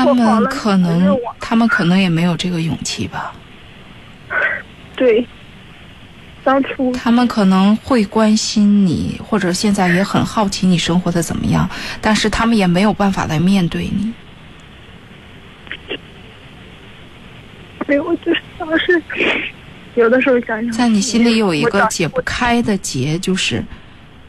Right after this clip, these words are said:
Speaker 2: 为什么是我？
Speaker 1: 我就曾经想过，说我真的知道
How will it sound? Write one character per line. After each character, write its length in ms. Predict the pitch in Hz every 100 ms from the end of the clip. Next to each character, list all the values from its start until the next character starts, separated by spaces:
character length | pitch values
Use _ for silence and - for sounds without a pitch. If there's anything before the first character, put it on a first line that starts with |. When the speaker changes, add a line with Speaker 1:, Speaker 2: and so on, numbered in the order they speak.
| -
Speaker 2:
为 140 | 247
什 200 | 247 -
么 100 | 160
是 160 | 196 -
我？ 380 | 196 151 - 185 - - - - - - - - - - - - - - - - - - - - - -
Speaker 1:
我 140 | 277
就 260 | 240 285 269 - - - -
曾 140 | 233
经 100 | 247 240
想 180 | 214 196
过， 200 | 226 190 - - - - - - - - - -
说 240 | - 269 220
我 80 |
真 220 | 214 247 240
的 100 | 214
知 140 | 233
道 160 | 226 220